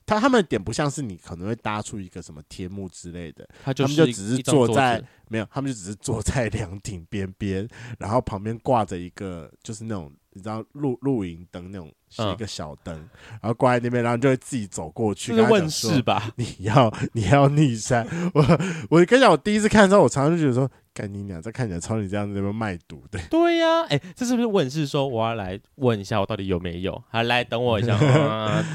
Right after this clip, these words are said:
Speaker 2: 五分钟后，
Speaker 1: 啊，
Speaker 2: 嗯，
Speaker 1: 五分，
Speaker 2: 你安全。
Speaker 1: 没有，安全，没有事情。
Speaker 2: <laughs> 笑死！我刚刚看了人文公园其实不大，旁边有个更大的叫什么，什么彭鼠森林公园，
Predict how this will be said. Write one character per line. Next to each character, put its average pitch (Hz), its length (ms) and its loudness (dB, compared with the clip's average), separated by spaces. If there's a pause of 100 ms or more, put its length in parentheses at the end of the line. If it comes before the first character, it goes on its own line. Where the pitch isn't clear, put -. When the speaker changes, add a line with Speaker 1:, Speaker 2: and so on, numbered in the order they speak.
(100)
Speaker 2:
五 139 100 0
分 220 160 8
钟 202 100 6
后， 185 180 8
Speaker 1:
啊， - 80 -6
Speaker 2:
嗯， 165 120 2
Speaker 1:
五 165 60 4
分， 196 200 4 (200)
Speaker 2:
你 120 100 2
安 139 220 6
全。 - 0 -
Speaker 1:
没 170 100 8
有， 156 100 10 (300)
安 147 260 0
全， 131 240 0
没 120 120 2
有 127 100 4
事 127 240 -2
情。 95 340 -6 (100)
Speaker 2:
<laughs> - 200 -14
笑 - 160 -2
死！ - 260 -20 (120)
我 131 80 2
刚 208 100 0
刚 277 100 -6
看 285 200 -6
了 151 160 2
人 151 100 2
文 160 140 0
公 220 100 -2
园 190 100 -2
其 127 80 -10
实 120 160 -6 (140)
不 104 140 -2
大， 98 380 -6
旁 190 220 -8
边 285 140 0
有 180 60 0
个 123 80 -4
更 196 260 -6
大 202 160 0
的 147 80 0
叫 135 420 -2 (840)
什 - 120 -10
么， 104 380 -2
什 - 160 -14
么 - 100 -16
彭 131 300 -4
鼠 95 380 -6 (100)
森 160 220 -6
林 131 100 -4
公 143 160 -2
园， 107 220 -2